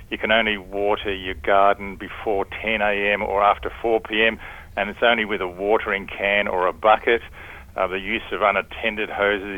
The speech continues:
isn't permitted, and hosing of hard surfaces isn't permitted either. Uh, and you can only wash your car with a bucket or at a commercial car wash, not, not with your hose. Uh, you can, um, top up your pool, uh, for fifteen minutes so that you maintain the water level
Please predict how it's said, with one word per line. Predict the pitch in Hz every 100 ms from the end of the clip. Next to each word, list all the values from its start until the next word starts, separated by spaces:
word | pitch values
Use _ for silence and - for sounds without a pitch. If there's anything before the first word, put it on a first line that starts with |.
| -
isn't | 117 107 98
permitted, | 101 98 117 127 110 - - - -
and | 107 98
hosing | 110 120 95 98
of | 92
hard | 104 101 98 -
surfaces | 104 101 107 - 90
isn't | 107 95 101
permitted | 98 98 98 90
either. | 98 107 110 104 - - - -
Uh, | 101 107
and | 113
you | 127
can | 139
only | 120
wash | 117 -
your | -
car | - 117 113
with | 104 95
a | 82
bucket | 101 - 110 - - - -
or | 110 104
at | -
a | -
commercial | 101 101 - 110 98 - -
car | 95 98
wash, | 95 92 87 -
not, | 101 101 -
not | 104 98 101
with | 92
your | 92 -
hose. | 104 104 101 - - - - -
Uh, | 107
you | 117
can, | - 165 160 135 - -
um, | 123 113 -
top | 143 -
up | 113 110
your | 95 -
pool, | 143 147 151 -
uh, | 135 117 113
for | 117 -
fifteen | 127 - 127 120 113 110
minutes | 127 127 - -
so | 113
that | 110
you | 104
maintain | 107 107 104 - 110 98
the | 98
water | 95 107 101
level | 101 104 101